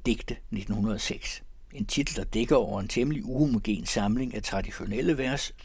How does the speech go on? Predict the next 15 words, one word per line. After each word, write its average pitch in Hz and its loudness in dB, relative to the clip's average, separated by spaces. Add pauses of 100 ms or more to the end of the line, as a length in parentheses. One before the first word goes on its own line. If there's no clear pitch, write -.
(340)
store 135 4
prosaagtige 107 0
digte 120 -2
i 104 0
frie, 113 -2
urimede 107 0
vers 131 0 (420)
og 127 -2
en 113 0
række 107 0
oversættelser 110 2
af 95 -4
den 104 0
amerikanske 98 -2
digter 104 -6